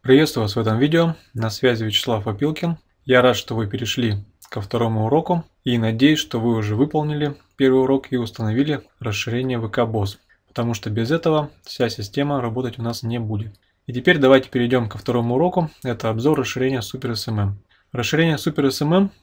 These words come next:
изначально оно было одно, то есть в составе Супер С М М входил ещё модуль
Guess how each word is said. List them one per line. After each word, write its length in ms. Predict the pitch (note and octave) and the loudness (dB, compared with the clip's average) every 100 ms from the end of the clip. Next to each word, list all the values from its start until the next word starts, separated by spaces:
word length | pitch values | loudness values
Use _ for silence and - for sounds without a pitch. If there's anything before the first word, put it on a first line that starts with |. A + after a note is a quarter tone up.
| _ | _
изначально 540 | - A2+ A#2+ E3+ E3+ C3 | -8 -4 2 4 4 2
оно 160 | C#3+ | 0
было 340 | C3+ C#3+ C3+ B2 | 2 4 6 4
одно, 380 | B2+ C3+ A2 G2+ - | 0 0 0 -2 -4
то 100 | A2+ | -6
есть 260 | G#2 - _ - - - _ _ _ _ | -6 -10 _ -20 -20 -20 _ _ _ _
в 60 | |
составе 360 | - A2+ C#3 A#2+ | -6 2 4 4
Супер 380 | A2 C3+ B2 A2 | 4 -2 0 -2
С 100 | - | -2
М 120 | D3 | 2
М 180 | F#3 F3 _ | 2 2 _
входил 480 | - - A#2+ A#2 A#2 | -16 -6 -4 -2 -2
ещё 400 | A2 - A#2+ G#2+ G2+ _ - | -2 -2 -2 -2 -8 _ -6
модуль 400 | A#2+ A#2 G#2+ | -2 0 0